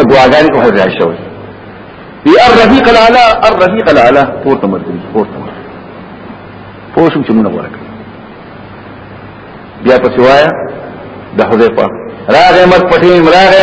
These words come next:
مرګ پټیم، جاء الحاجة. پټیم راغی. لا تهمن، څوک خفه کیږي، هغه به کامیاب وي. عمار یاسر دی وایي، دا وبس کمه، دا لسیس کمه. اوس به الان القى المح-،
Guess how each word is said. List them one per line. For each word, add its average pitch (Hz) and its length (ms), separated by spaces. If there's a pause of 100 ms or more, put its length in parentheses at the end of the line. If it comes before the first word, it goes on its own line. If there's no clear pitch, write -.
مرګ 185 180
پټیم، 175 260
جاء 180 160
الحاجة. 165 500 (1300)
پټیم 110 340
راغی. 85 260 (540)
لا 135 240
تهمن، 110 340 (260)
څوک 117 100
خفه 117 240
کیږي، 160 320 (580)
هغه 104 100
به 98 100 (220)
کامیاب 98 320
وي. - 120 (560)
عمار 143 380
یاسر 131 360
دی 131 80
وایي، 156 180 (360)
دا 117 80
وبس 120 240 (100)
کمه، 170 160 (440)
دا 143 60
لسیس 143 500
کمه. 95 180 (480)
اوس - 120
به - 180 (100)
الان 185 400 (380)
القى 208 200
المح-، 120 340